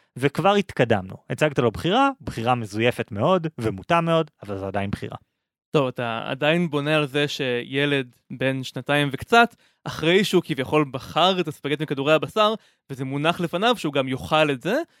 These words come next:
Speaker 2: וזו אולי קפיצה טיפה מוגזמת בהשוואה למודל שלך.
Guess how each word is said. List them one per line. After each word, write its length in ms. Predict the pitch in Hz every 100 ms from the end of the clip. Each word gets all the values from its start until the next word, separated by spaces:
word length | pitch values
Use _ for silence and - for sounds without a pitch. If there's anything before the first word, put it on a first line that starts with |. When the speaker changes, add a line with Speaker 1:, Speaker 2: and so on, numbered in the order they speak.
| _ _
Speaker 2:
וזו 340 | 143 147 139 185
אולי 440 | 185 170 160 156 -
קפיצה 640 | - - - 175 160 151 143 _
טיפה 260 | 160 - 156
מוגזמת 640 | 143 123 139 127 117 117
בהשוואה 880 | 117 120 113 113 117 - 135 135 139
למודל 340 | 127 127 135
שלך. 240 | 120 127